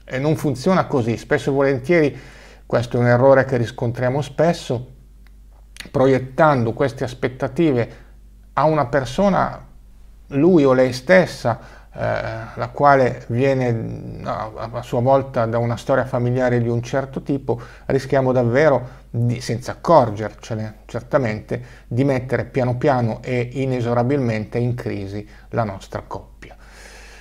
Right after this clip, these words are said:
Trovare uno spazio condiviso, una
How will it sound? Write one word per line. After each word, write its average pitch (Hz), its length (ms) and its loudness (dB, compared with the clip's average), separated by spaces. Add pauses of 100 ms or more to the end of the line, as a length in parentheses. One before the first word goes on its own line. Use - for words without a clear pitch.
(1500)
Trovare 170 400 8
uno 170 200 8
spazio 123 880 2 (180)
condiviso, 127 920 2 (360)
una 120 760 -2